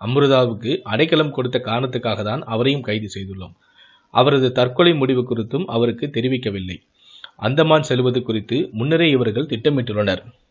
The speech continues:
மூன்று நாட்கள் அமிர்தாவுடன் இருந்துள்ளார். ஆனால் அவருக்கு எந்த சந்தேகமும் வரவில்லையாம் என்பது சந்தேகமாகவே இருக்கிறது என்றும் போலீசார்கள் கூறியுள்ளனர். அமிர்தாவும் இந்த கொலையில் ஸ்ரீதரை சிக்க வைக்க விரும்பவில்லை. அமிர்தாவின் சகோதரன் ஹரிஷ் கூறியதும்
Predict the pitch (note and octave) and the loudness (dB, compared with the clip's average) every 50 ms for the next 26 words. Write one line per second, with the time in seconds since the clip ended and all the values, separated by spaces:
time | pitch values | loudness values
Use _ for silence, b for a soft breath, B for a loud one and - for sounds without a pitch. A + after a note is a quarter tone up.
0 | _ - A2 B2 D3 D#3 D3+ F3 C3+ C#3 C#3+ C#3+ C#3 - C#3+ E3 F3+ A2 A#2 A#2+ | _ -6 -2 0 0 2 2 2 2 2 0 0 0 0 -2 -2 0 -2 -2 0
1 | C#3 D3 C#3 C#3 C3 A#2 A2 A#2+ D#3 D3 B2 A2 A2 G#2 G2+ G2 F#2 G2+ C3 F3+ | 0 2 4 4 4 4 2 0 -2 -2 -2 -4 -4 -4 -6 -6 -4 -2 -4 -4
2 | - - _ _ _ - D3+ D3 D3+ D#3 E3+ E3 D3 C3 B2+ C3+ C3 A#2+ - B2 | -4 -6 _ _ _ -2 2 4 6 6 6 4 4 2 2 2 0 0 0 -2
3 | D3+ - - A#2 A#2+ C#3+ E3 D#3+ - - A#2 A#2+ C#3 C#3 C#3 C#3 A#2+ A2 B2 D#3+ | -4 -2 -2 -4 0 0 0 0 0 -2 0 2 2 2 2 2 -2 -4 -4 -6
4 | - - A#2+ A2+ A#2 G#2+ G#2+ G#2 G#2 G2 G2 F2+ - _ B B B B B B | -6 -4 -2 -2 -2 -2 -2 -4 -4 -6 -6 -8 -12 _ B B B B B B
5 | B B B B B B B C#3+ C#3+ D3+ C#3+ B2+ B2 D#3 F#3 - - A2 B2 C#3+ | B B B B B B B 0 2 2 2 2 2 0 -2 -2 -2 0 2 2
6 | D#3+ D#3+ D#3+ D#3 D3+ D3 D3 C3+ A#2+ A#2+ A#2 - B2 A2+ A2+ G#2+ G#2 D3+ F3 - | 4 4 4 4 6 6 6 4 4 2 2 0 0 0 0 -2 -4 -4 -2 0
7 | D#3 C#3+ C3+ - B2+ A2+ A#2 C#3+ D3 C#3 - G#2+ G#2 G2 F#2+ G2 G2 F#2 F2+ - | 0 0 0 0 0 0 0 0 -2 -4 -6 -6 -6 -6 -8 -8 -10 -12 -14 -18
8 | _ _ _ _ _ _ _ _ - - G#2+ B2+ D3 D#3 D#3 D3 C#3 A#2 A2 B2 | _ _ _ _ _ _ _ _ -10 -6 -2 2 4 4 6 6 6 4 4 2
9 | D#3 F3 - C3+ B2 A#2 A#2 - - B2 B2 C#3+ D#3+ D#3+ C3+ - - C3+ C3+ C#3 | 0 -2 -2 -2 -2 0 0 0 0 2 2 2 2 0 -2 -2 0 0 2 2
10 | D3 C3+ B2+ C#3+ - D3+ D3+ - - C3+ B2 C3 E3+ E3 D3+ C#3+ C#3 D3 C3 G#2+ | 2 2 2 0 -2 -4 -10 -10 -6 -6 -4 0 0 2 2 2 2 0 -2 -2
11 | G#2+ A#2+ B2+ A#2 G#2 G2 F#2 G2 A2 F3 G#3 - _ _ _ _ - G#2 A2+ C#3+ | -2 -2 0 -2 -2 -2 -4 -4 -4 -4 -6 -10 _ _ _ _ -10 -6 -2 2
12 | E3 E3 D#3+ D#3 D3+ C3+ C#3 C#3+ B2+ - G#2 G#2 A2 C#3 C#3+ D3+ C#3+ C3+ B2 G#2+ | 4 4 6 6 4 4 2 -2 -4 -4 -4 -2 0 0 2 2 2 0 0 -2
13 | - A2+ G#2+ A2 - - - - - C3+ B2+ A#2+ A2 G2+ G#2+ C#3 F#3+ | -4 -4 -2 -2 -2 -2 -4 -4 -2 -2 0 0 0 -2 -4 -6 -8